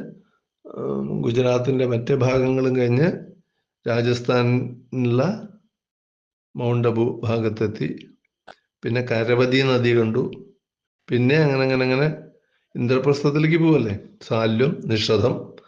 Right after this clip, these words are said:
ദേവപഥം, വർണ്ണപുരങ്ങളൊക്കെ കടന്ന് അവിടേക്കും ദേവ-, ദേവാരണ്യത്തിലെത്തി. ദേവാരണ്യം എന്ന് വെച്ച് കഴിഞ്ഞാ കുരുക്ഷേത്രമാണെന്ന് തോന്നുന്നു. പുണ്യസ്ഥലമാണ്. അവിടെ മ-, ധാരാളം മാമുനിമാരുണ്ട്. അവരൊക്കെ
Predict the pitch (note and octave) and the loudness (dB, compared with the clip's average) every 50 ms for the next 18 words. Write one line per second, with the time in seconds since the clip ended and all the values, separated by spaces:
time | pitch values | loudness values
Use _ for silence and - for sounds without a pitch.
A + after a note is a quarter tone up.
0 | _ _ _ _ _ - C3 A#2 A2+ A#2 A2+ A#2 A#2 A2+ B2 A2+ F#2+ G#2+ B2 D3 | _ _ _ _ _ -8 -2 0 2 4 4 4 4 2 2 2 2 2 0 0
1 | - - - - B2 A#2 A#2 A#2+ A#2 A2+ A#2 A2 A2+ A2+ A2+ A#2 A#2 A#2 A#2 B2 | -2 -6 -6 -4 -4 -2 0 0 0 0 2 2 2 2 2 2 0 0 0 0
2 | A2 A2+ G#2 A2 B2+ D3 C#3+ C#3 - - _ - - B2 A#2 A2+ - A2 - - | 0 0 0 0 0 0 -2 -4 -6 -12 _ -10 -8 -6 -6 -4 -4 -6 -4 -2
3 | A2+ G2+ G#2 G#2+ A2+ A2+ A2 F#2 G2+ G2+ G#2 G#2+ G#2+ A2+ A#2 A#2+ B2 B2+ B2+ B2 | 0 2 2 2 2 2 0 0 0 2 2 2 2 2 2 2 4 4 2 2
4 | A#2 C3 B2 A#2 G#2 - - - - - - _ _ _ _ _ _ _ _ _ | 0 0 0 0 0 -2 -4 -8 -10 -12 -20 _ _ _ _ _ _ _ _ _
5 | _ - D#3+ B2+ A#2 A#2 A2+ A#2+ A#2+ A#2+ C3 C3 C3+ C#3 C3+ D#3 D#3 - D3+ D3+ | _ -12 -6 -4 -2 0 2 2 0 0 0 -2 -2 -2 -4 -6 -6 -4 -2 -2
6 | D3 D3+ E3 F#3+ F#3 - C#3 B2 A#2+ - - - - C3 B2+ - C#3 C3+ C#3+ D#3 | 0 0 0 -2 -2 0 0 2 2 2 2 2 0 0 0 -2 -2 -2 0 2
7 | D#3 B2 A2 A2+ A#2 A2+ G#2 A2 - - - _ _ _ _ _ _ _ _ _ | 2 2 2 2 2 0 0 -2 -6 -14 -20 _ _ _ _ _ _ _ _ _
8 | - - B2+ C3 C3+ C3 C3 - C#3+ B2+ C3 C3 B2+ B2 B2 B2 A#2+ A#2+ B2+ B2 | -8 -4 -2 0 0 0 0 0 2 2 2 2 2 0 2 2 2 2 2 2
9 | A#2+ B2 A#2+ - A#2 A2+ A2+ A#2 A#2+ A#2+ A#2+ A#2 A#2 A2+ G#2 G#2+ A2 A#2 B2+ B2+ | 2 0 -2 -2 -2 -2 0 2 2 2 2 2 0 0 0 0 2 2 2 2
10 | C3 C3 B2+ B2 A#2+ A2 A2 A#2 - - A2+ A2+ A2 A#2 - - A#2+ | 2 2 2 2 2 2 0 0 -2 0 0 0 0 0 0 -2 -2